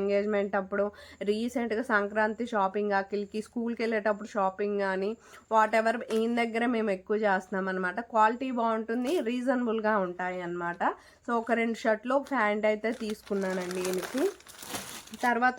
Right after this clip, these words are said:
వచ్చేసి మా మామయ్య గారికి, మా నాన్నకి అయితే తీసుకున్నాం అనమాట. ఒక రెండు లుంగీలు, తర్వాత, ఆ, రెండు షర్ట్ బిట్లు అన్నమాట.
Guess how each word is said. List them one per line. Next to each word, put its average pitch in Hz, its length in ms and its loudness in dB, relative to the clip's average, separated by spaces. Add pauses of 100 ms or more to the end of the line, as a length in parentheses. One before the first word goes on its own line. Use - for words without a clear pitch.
వచ్చేసి 233 480 0 (460)
మా 226 80 6 (100)
మామయ్య 220 480 2
గారికి, 226 400 0 (120)
మా 220 80 2 (120)
నాన్నకి 214 480 0 (120)
అయితే 202 220 0 (120)
తీసుకున్నాం 202 640 -4
అనమాట. 185 380 -4 (540)
ఒక 220 120 -2 (120)
రెండు 214 300 0 (1400)
లుంగీలు, 240 600 2
తర్వాత, 220 500 4 (300)
ఆ, 214 120 6 (400)
రెండు 220 400 2
షర్ట్ 214 460 0
బిట్లు 202 360 0
అన్నమాట. 185 440 0